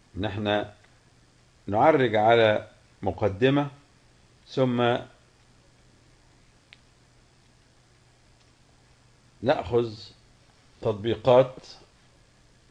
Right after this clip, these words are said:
على التخطيط الاستراتيجي في مؤسسات التعليم العالي. الهدف العام من هذا البرنامج هو دعم قدرات ومهارات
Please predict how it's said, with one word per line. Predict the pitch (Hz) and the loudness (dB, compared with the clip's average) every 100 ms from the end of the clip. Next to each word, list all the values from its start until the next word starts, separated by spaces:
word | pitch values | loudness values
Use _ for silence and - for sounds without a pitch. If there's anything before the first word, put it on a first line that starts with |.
| _ _ _ _ - | _ _ _ _ -8
على | 104 113 98 101 | -2 2 0 -2
التخطيط | 101 87 139 131 | -10 -8 -8 -8
الاستراتيجي | 107 - 104 101 123 117 113 117 - _ _ _ _ - | -12 -4 -4 -2 -4 -6 -6 -10 -12 _ _ _ _ -12
في | 110 107 104 - - | -8 -6 -8 -14 -16
مؤسسات | 87 85 - 113 | -16 -14 -2 -2
التعليم | 113 92 95 104 | -2 -4 -4 -2
العالي. | 95 104 135 143 135 - _ _ _ _ _ _ _ _ _ _ _ _ _ _ _ _ _ _ _ _ _ - _ _ - - - - _ _ _ _ _ _ _ _ _ _ _ _ _ _ - | 0 2 2 0 -6 -18 _ _ _ _ _ _ _ _ _ _ _ _ _ _ _ _ _ _ _ _ _ -20 _ _ -20 -20 -20 -20 _ _ _ _ _ _ _ _ _ _ _ _ _ _ -12
الهدف | 98 151 165 143 | 0 2 4 4
العام | 135 139 139 | 6 4 4
من | 127 | 0
هذا | 139 | 0
البرنامج | 127 117 117 151 156 135 | 0 -2 -2 0 -2 0
هو | 117 113 | 2 2
دعم | 117 147 131 110 - - | 4 4 4 -2 -12 -12
قدرات | 101 104 123 127 127 - - | -2 2 4 2 -2 -18 -12
ومهارات | 101 98 95 101 117 120 | -8 -4 -2 2 2 0